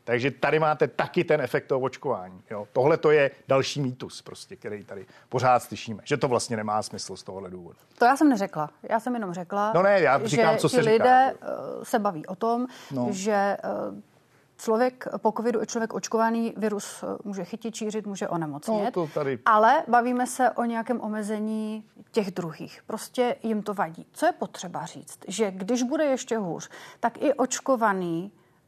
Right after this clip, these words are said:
Speaker 2: eh, bude vlastně muset podléhat nějakým opatřením. Je to tak, eh, není to ta tečka? Nebyla i tohle velká chyba říkat, eh, že ta tečka bude, když se
Speaker 1: To už jsem
Speaker 2: necháme
Speaker 1: slyšel,
Speaker 2: očkovat?
Speaker 1: jasně, tak nejsem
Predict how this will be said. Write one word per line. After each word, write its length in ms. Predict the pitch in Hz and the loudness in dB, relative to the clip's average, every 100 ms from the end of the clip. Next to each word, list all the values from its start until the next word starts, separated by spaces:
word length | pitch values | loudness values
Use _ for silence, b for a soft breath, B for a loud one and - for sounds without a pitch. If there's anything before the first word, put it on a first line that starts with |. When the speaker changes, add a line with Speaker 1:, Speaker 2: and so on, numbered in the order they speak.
| - | -6
Speaker 2:
eh, 140 | 208 | -4
bude 640 | 220 214 233 240 240 233 - | -2 0 2 6 6 4 2
vlastně 680 | 208 214 208 - 226 247 233 | -2 -2 -2 -6 -4 -2 -2
muset 380 | 220 208 233 220 | -4 -6 -8 -6
podléhat 440 | 196 202 208 214 | -4 -2 -2 -4
nějakým 300 | 196 190 208 | -6 -8 -10
opatřením. 520 | - - 226 240 214 214 B B | -8 -8 -6 -6 -6 -8 B B
Je 80 | 202 | -2
to 140 | 254 | 0
tak, 300 | 311 233 233 | 4 2 4
eh, 140 | 254 233 | 4 4
není 220 | 240 240 | 4 2
to 100 | 262 | 0
ta 120 | 262 | -2
tečka? 560 | 254 202 - - 247 254 - | -2 -4 -6 -2 -2 -2 -2
Nebyla 320 | 240 226 262 - | 0 4 4 4
i 80 | 269 | 0
tohle 380 | 262 269 240 220 | 4 4 6 4
velká 380 | 208 214 220 220 | 4 2 2 0
chyba 320 | 214 208 196 | 0 -2 -2
říkat, 520 | 196 208 202 185 185 | -2 -4 -4 -4 -6
eh, 40 | - 208 180 180 | -8 -6 -4 -6
že 260 | 196 190 208 _ _ - | -6 -6 -8 _ _ -8
ta 100 | 196 | -8
tečka 480 | - 196 - - 180 | -6 -8 -8 -4 -2
bude, 400 | 190 165 196 202 - _ | 0 0 0 -2 -6 _
když 220 | 202 - | -6 -6
se 120 | - | -4
Speaker 1:
To 140 | 190 143 | 2 2
už 60 | |
jsem 100 | - | 2
Speaker 2:
necháme 40 | 139 | 0
Speaker 1:
slyšel, 280 | 139 117 117 | 0 2 2
Speaker 2:
očkovat? 80 | 123 | 4
Speaker 1:
jasně, 360 | - 156 120 | 2 2 0
tak 160 | 107 113 | 0 -2
nejsem 460 | 123 120 131 107 | -2 2 0 0